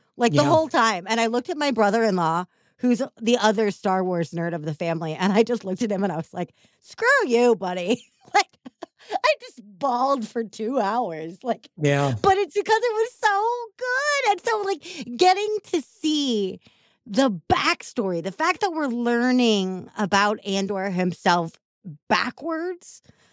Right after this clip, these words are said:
Speaker 1: I think is so fascinating because it shows us not all heroes are born perfect. And how many of us
Speaker 2: No.
Speaker 1: feel like
Speaker 2: Who is
Speaker 1: imperfect
Speaker 2: perfect?
Speaker 1: entrepreneurs
Speaker 2: Right.
Speaker 1: every day, right? Like, we can be imperfect entrepreneurs and still save the day. It can happen,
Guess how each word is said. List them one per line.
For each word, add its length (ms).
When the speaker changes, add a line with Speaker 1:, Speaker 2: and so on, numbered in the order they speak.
Speaker 1:
I 80
think 260
is 100
so 380
fascinating 800
because 280
it 160
shows 560
us 400
not 320
all 240
heroes 560
are 120
born 420
perfect. 600
And 140
how 240
many 460
of 100
us 340
Speaker 2:
No. 320
Speaker 1:
feel 260
like 220
Speaker 2:
Who 300
is 160
Speaker 1:
imperfect 20
Speaker 2:
perfect? 140
Speaker 1:
entrepreneurs 680
Speaker 2:
Right. 120
Speaker 1:
every 300
day, 340
right? 300
Like, 220
we 280
can 160
be 160
imperfect 420
entrepreneurs 560
and 200
still 280
save 320
the 80
day. 340
It 180
can 160
happen, 540